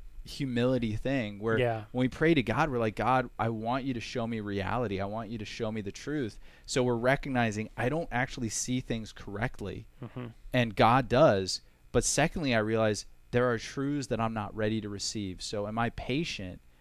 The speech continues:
Speaker 1: and humble enough to allow God to reveal things to me in his time
Speaker 2: Yeah.
Speaker 1: and to accept those things as he reveals them? You know?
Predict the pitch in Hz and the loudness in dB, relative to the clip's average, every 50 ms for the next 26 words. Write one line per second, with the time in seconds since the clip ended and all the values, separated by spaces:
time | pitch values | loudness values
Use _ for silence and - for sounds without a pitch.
0 | - - - - 117 110 107 - - 135 147 175 170 143 117 107 101 98 95 92 | -20 -16 -10 -8 -6 -6 -6 -2 0 2 2 2 2 0 0 0 0 -2 -2 -4
1 | 90 95 - - - - - - - - - - - 135 123 113 107 110 104 113 | -4 -4 -6 -10 -18 -20 -20 -20 -20 -16 -8 -6 -2 0 0 0 2 2 4 4
2 | 123 123 123 117 113 110 - - 101 90 101 104 95 98 104 113 113 123 135 135 | 2 2 0 0 -2 -2 -2 -6 -8 -8 -8 -8 -8 -8 -8 -2 0 2 2 2
3 | 123 - - 113 101 98 98 - - - - 104 101 95 92 92 113 - - - | 0 -4 -6 -6 -6 -6 -6 -10 -10 -10 -10 -8 -8 -8 -8 -10 -12 -12 -6 0
4 | 139 131 127 123 120 139 143 127 - - - - 131 123 113 - - - - - | 0 0 2 2 0 0 0 0 -2 -4 -4 -4 -2 -2 -4 -6 -10 -14 -18 -20
5 | - - - - 135 135 131 123 117 113 127 123 123 - 123 135 - - - - | -20 -20 -16 -10 -8 -6 -4 -4 -2 0 0 0 0 -2 -4 -4 -4 -4 -4 0
6 | - 147 143 - - - 123 117 113 - - - 123 110 107 101 - - - - | 4 4 4 4 2 0 0 0 0 -2 -4 -4 -4 -4 -4 -6 -10 -6 -2 0
7 | 113 113 113 104 110 107 104 101 95 92 104 101 98 98 95 - - 85 - - | 0 2 0 0 -2 -4 -4 -4 -4 -4 -4 -4 -4 -4 -6 -8 -10 -12 -12 -14
8 | - - - - - - - - - - - - - 110 107 104 104 113 | -16 -18 -18 -16 -16 -16 -16 -18 -16 -16 -14 -10 -8 -6 -6 -6 -6 -8